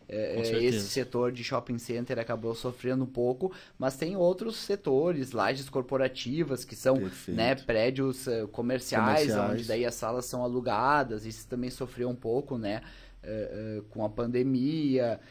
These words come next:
Speaker 1: enfim, tem, tem, eh,
Speaker 3: Perfeito.
Speaker 1: tem fundos imobiliários de recebíveis,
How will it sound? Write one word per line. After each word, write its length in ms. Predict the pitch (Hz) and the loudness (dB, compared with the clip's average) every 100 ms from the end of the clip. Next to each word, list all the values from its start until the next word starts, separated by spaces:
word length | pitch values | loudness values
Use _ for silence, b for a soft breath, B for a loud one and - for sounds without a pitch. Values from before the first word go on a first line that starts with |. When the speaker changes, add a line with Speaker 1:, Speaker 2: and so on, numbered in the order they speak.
| b b | b b
Speaker 1:
enfim, 400 | 113 165 - 170 | -4 -4 -2 -2
tem, 800 | 175 123 127 143 151 156 160 151 135 | 0 0 0 -2 -2 -6 -6 -6 -6
tem, 380 | 127 139 151 143 127 | -4 -2 -4 -8 -2
eh, 120 | 101 | 2
Speaker 3:
Perfeito. 360 | 117 - 104 127 | 2 4 2 4
Speaker 1:
tem 220 | 151 165 | 2 2
fundos 280 | 165 170 170 | 0 -2 -2
imobiliários 560 | 160 156 160 156 160 147 | 2 2 4 4 4 0
de 180 | 139 156 | -2 0
recebíveis, 1160 | 165 160 160 139 147 170 175 185 175 - - | 0 0 -2 0 -2 0 2 2 0 -6 -6